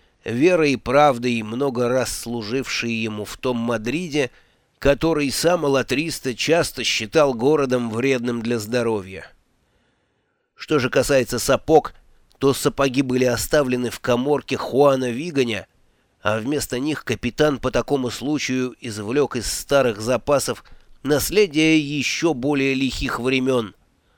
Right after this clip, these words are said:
Легкие башмаки на веревочной подошве,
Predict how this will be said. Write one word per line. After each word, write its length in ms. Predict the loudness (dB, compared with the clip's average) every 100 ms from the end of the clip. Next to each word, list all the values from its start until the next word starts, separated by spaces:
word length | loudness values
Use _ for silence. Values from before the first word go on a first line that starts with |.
| _ _ _
Легкие 560 | 0 2 0 -2 -4 -2
башмаки 640 | -4 -4 -4 -4 -2 -2
на 80 | 0
веревочной 640 | 0 0 0 -2 -4 -4
подошве, 720 | -2 -2 2 0 0 -6 -14